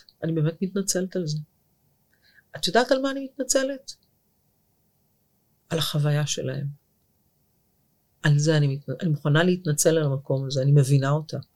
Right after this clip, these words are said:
אני יודעת שלא הייתי תוקפנית שם, בטח לא כלפי החיילים. אבל זה לא משנה. עכשיו, המקום הזה והיכולת הזאת, לא להיבהל ממה שאני עשיתי, ולא לכעוס על העורך שהוא לא היה מספיק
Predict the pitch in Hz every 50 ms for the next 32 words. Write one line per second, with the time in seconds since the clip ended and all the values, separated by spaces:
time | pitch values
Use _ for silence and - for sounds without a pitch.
0 | _ _ _ _ _ _ _ - - 175 175 190 196 190 170 165 160 165 - -
1 | 156 135 127 123 123 - 139 - 139 143 - - 131 127 127 123 - - 120 120
2 | 143 143 - _ _ _ _ _ _ _ _ - 151 160 160 - - - 135 123
3 | - 147 139 - 139 127 120 - - 123 123 127 123 127 139 - _ _ _ _
4 | _ _ _ _ _ _ _ _ - 151 143 170 151 151 156 185 190 190 180 -
5 | - 160 156 156 139 139 - - _ _ _ _ _ _ _ _ _ _ _ -
6 | - - - 175 160 156 151 147 147 - - 208 226 254 262 208 160 156 143 143
7 | 147 135 135 139 - - - 185 196 214 220 220 170 156 151 131 123 147 - -
8 | - _ _ - - - _ _ - 170 175 185 202 233 277 320 359 370 311 185
9 | 170 165 151 151 156 147 143 135 131 139 143 135 139 135 131 - - 151 139 131
10 | 127 123 - - - 120 117 - - 117 110 - _ _ _ - _ _ - 156
11 | 147 165 160 180 233 269 302 302 277 - - - - - 208 190 - - 180 160
12 | 156 151 147 147 143 151 151 147 - - 151 139 139 139 135 127 131 131 - -
13 | - 143 127 - -